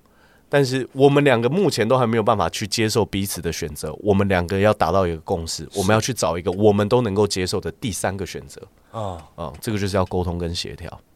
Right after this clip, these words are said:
Speaker 2: 沟通跟协调。
Speaker 1: 沟通跟协调。
Speaker 2: 啊，所以情侣也是吗？
Speaker 1: 情侣也是啊。
Speaker 2: 伴侣也是这样子。
Speaker 1: 伴侣也是这样，就是在你们沟通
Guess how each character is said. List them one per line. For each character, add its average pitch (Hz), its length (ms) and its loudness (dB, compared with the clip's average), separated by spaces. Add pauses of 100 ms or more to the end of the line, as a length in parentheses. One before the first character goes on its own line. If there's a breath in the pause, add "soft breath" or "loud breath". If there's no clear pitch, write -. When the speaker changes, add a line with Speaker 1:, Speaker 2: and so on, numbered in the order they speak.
(640)
Speaker 2:
沟 120 140 -6
通 113 80 -4
跟 117 120 -4
协 92 140 -10
调。 85 240 -12
Speaker 1:
沟 104 140 4
通 101 120 2
跟 98 140 0
协 82 180 -8
调。 - 300 -14
Speaker 2:
啊， 90 240 -10 (320 soft breath)
所 - 160 -8
以 135 60 -2
情 127 240 -6
侣 127 80 -6
也 92 100 -6
是 101 220 -10
吗？ 85 120 -14 (280)
Speaker 1:
情 123 180 2
侣 139 140 4
也 85 80 2
是 135 100 0
啊。 120 60 2
Speaker 2:
伴 82 80 -2
侣 95 100 -8
也 87 80 -14
是 101 140 -12
这 92 100 -10
样 87 140 -12
子。 80 80 -20
Speaker 1:
伴 160 120 4
侣 101 120 0
也 82 80 -4
是 92 120 -8
这 92 80 -6
样， 82 200 -6
就 143 100 -6
是 160 140 -4
在 196 160 4
你 120 60 2
们 101 140 2
沟 127 140 2
通 127 260 0